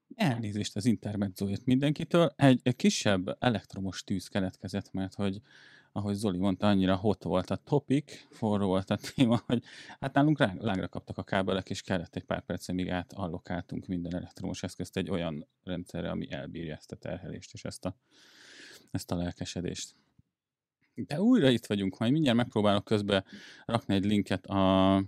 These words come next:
az előző poszt alá, hogy aki esetleg lemaradt most akkor a váltásról, az lemaradjon le mindenről. És közben viszont, ah, segíts kérlek, hol tartottunk már? Egy kicsit kibi-,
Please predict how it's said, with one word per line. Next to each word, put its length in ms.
az 120
előző 380
poszt 320
alá, 180
hogy 160
aki 220
esetleg 520
lemaradt 460
most 260
akkor 260
a 40
váltásról, 640
az 180
lemaradjon 520
le 80
mindenről. 640
És 840
közben 800
viszont, 600
ah, 460
segíts 440
kérlek, 380
hol 320
tartottunk 680
már? 180
Egy 120
kicsit 360
kibi-, 380